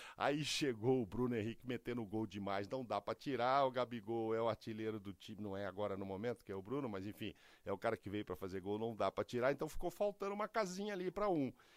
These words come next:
E aí ficou nessa disputa Arrascaeta, Diego, "Ah, o time não vai definindo", e realmente, eu concordo com o torcedor quando acha que pra esse elenco tem que jogar mais. Só que é o seguinte, o torcedor do Palmeiras acha também que o elenco do Palmeiras é pra jogar mais,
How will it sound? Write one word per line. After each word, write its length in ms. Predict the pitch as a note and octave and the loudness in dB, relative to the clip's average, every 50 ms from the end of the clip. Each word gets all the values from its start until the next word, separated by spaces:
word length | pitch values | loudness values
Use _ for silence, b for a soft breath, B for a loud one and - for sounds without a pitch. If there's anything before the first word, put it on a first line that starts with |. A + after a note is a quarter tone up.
| b b b b b | b b b b b
E 40 | A#2 | -2
aí 120 | B2+ D3+ | -2 -2
ficou 280 | D3 - F#3+ - E3+ E3 | -2 -4 -6 -2 0 0
nessa 220 | D#3 D3 - D3+ | 0 0 0 -2
disputa 360 | C#3 A#2+ - - C3 B2+ - B2 | -4 -4 -6 -4 -4 0 2 2
Arrascaeta, 440 | A#2+ A#2 - - B2 A#2 - A#2 | 2 2 0 -2 -2 -2 -2 -2
Diego, 360 | A#2 G#2 A2+ A#2+ A#2+ A#2 A#2 B2 | -2 0 0 0 0 2 2 2
"Ah, 380 | C3 D3+ E3+ F#3+ F#3+ F3+ E3+ | 2 2 2 2 2 2 0
o 60 | D#3 | 0
time 240 | C3+ - - D3 D3 | -2 -4 -2 -2 0
não 80 | C#3 C3 | 0 2
vai 140 | A#2+ C3 C3 | 2 2 2
definindo", 460 | B2+ A2+ - - C3+ D3 F3 G3+ A3+ | 2 -2 -2 0 0 2 2 2 2
e 60 | G#3+ | 2
realmente, 580 | E3+ F#3 B3 C#4+ C4 C3 A#2 A2 F#2+ - - b b b b b b b - - | 4 4 4 4 2 0 0 0 -2 -4 -10 b b b b b b b -16 -8
eu 160 | F2+ G#2 A2+ | -6 -6 -6
concordo 540 | - - F#3 - - D#3+ E3+ G#3 F#3 C#3 B2 | -2 -2 -2 -2 2 4 6 6 6 4 2
com 80 | A#2 A2 | -4 -6
o 20 | |
torcedor 420 | - - G2 - G2+ F2 F2+ A2 | -4 -4 -6 -6 -6 -2 -2 -2
quando 280 | - - D#3 D3+ D3 A2+ | 0 0 -2 0 2 2
acha 260 | F#2 G2 A2 - C3 | 2 2 2 0 -4
que 100 | - - | -8 -10
pra 240 | - - A2+ G#2+ G#2 | -4 0 2 2 4
esse 360 | A#2 C#3 D#3+ E3+ - - D3+ | 4 2 2 2 0 0 0
elenco 520 | A#2 G2 F#2 F#2+ G#2 A#2+ C3+ - - C3+ b b b b b b _ _ _ | -2 0 0 0 0 -2 -2 -2 -8 -10 b b b b b b _ _ _
tem 300 | C#3 A#2+ A#2+ B2+ C3+ C#3+ | 2 4 4 2 0 -2
que 180 | - - E3+ D3 | -4 -8 -10 -4
jogar 340 | B2+ D3+ C3+ C3+ C#3+ D#3+ | -2 -2 0 2 2 2
mais. 400 | D3 B2 G2+ F2 D#2+ E2+ - - b b b b b b | 4 2 0 0 -2 -4 -8 -14 b b b b b b
Só 280 | b - - - G#3+ G#3 | b -6 0 2 2 2
que 80 | - B3 | 2 -2
é 40 | |
o 40 | A3 | -6
seguinte, 420 | - - A3+ F3 F3+ F3+ F3 - E3+ | -6 -6 -6 -4 -4 -4 -4 -4 -4
o 20 | |
torcedor 380 | - G3 G3 - G3+ F3 F#3+ F#3+ | -4 -4 0 0 2 2 2 0
do 80 | F#3+ | 0
Palmeiras 540 | - - F3 D#3+ D#3+ E3+ F#3+ G3 F3+ D3 C3+ | 0 0 0 2 2 0 2 0 0 2 4
acha 280 | E3+ F#3 G3+ - - D3+ | 4 4 4 0 -2 -4
também 280 | - B2+ C3 C#3+ D3 | -4 -2 0 0 -2
que 160 | - - C#3+ | -2 -2 0
o 40 | C#3+ | 0
elenco 360 | B2+ A#2+ A#2+ B2+ C3+ - C3 | 0 2 0 -2 -2 -2 -4
do 80 | A#2+ A2+ | -6 -4
Palmeiras 400 | - A#2+ A2 A2 B2+ C#3+ C#3+ D3+ | -2 -2 -2 0 -2 -2 -2 -2
é 60 | D#3 | -4
pra 180 | - D#3+ D#3+ D3+ | -2 -2 -2 -2
jogar 320 | B2+ D#3+ D#3 D#3 E3+ E3+ | -2 -2 -2 0 0 0
mais, 360 | E3 C#3 B2 A#2+ B2 A#2 - | 2 2 2 2 0 -2 -6